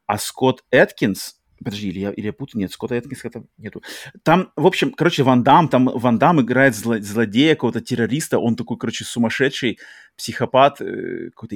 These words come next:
ирландец, ну, или что-то. И они, и они там ищут в заповеднике. То есть там самолёт с деньгами что-то упал в заповеднике. И с-, и, и рейнджер, короче, рейнджер, работающий там, находит его. И Ван Дам туда тоже идёт со своей командой.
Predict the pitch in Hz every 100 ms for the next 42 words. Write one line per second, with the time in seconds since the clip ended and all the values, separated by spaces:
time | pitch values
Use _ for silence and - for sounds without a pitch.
0 | 101 92 92 117 139 117 - 98 - 110
1 | 98 107 113 127 113 110 135 127 120 131
2 | 127 98 104 117 110 120 170 175 - 104
3 | 113 104 - 117 120 165 - - 107 104
4 | 151 143 - 101 - 123 101 98 98 113
5 | 170 190 - 131 - - - 113 113 98
6 | - 120 117 131 127 139 170 127 120 120
7 | 123 123 127 147 123 113 104 117 104 -
8 | - 160 160 - 156 180 160 147 123 104
9 | 98 98 117 127 117 101 107 104 101 104
10 | - 98 - 104 135 120